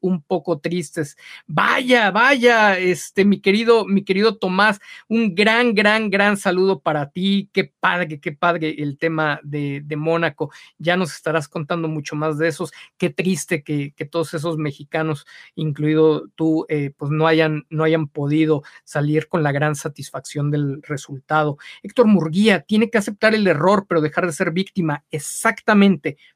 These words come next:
Me-, mejor no lo pudiste decir. ¿Se acuerdan? Que, o, o les ha pasado que en redes sociales inclusive dicen,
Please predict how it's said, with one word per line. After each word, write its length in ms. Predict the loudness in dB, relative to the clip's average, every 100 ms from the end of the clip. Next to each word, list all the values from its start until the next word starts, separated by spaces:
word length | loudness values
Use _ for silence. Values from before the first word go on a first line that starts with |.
| _
Me-, 380 | -2 0 0 -2
mejor 580 | -6 -4 -2 0 2 4
no 100 | 6
lo 160 | 4
pudiste 300 | 2 -4 0
decir. 300 | 0 0 -6 -8 -18 -6
¿Se 120 | -6
acuerdan? 400 | 0 2 6 4 2 -4 _
Que, 240 | -6 -4
o, 240 | 0 0 2
o 80 | 4
les 200 | 2 2
ha 100 | 0
pasado 600 | 2 2 2 4 4 2
que 80 | -4
en 80 | -2
redes 240 | -2 -2
sociales 400 | -4 -8 -6 -6
inclusive 380 | -6 -8 -6 -6
dicen, 200 | -6 -8